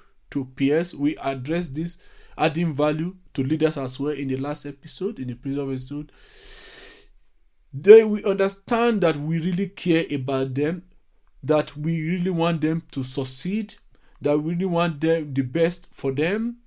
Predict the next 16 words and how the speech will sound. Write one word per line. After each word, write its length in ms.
and 220
we 80
don't 240
have 260
any 280
hidden 320
agenda 720
of 340
our 320
own 320
when 240
assisting 580
them 320
or 280
approaching 540
them. 220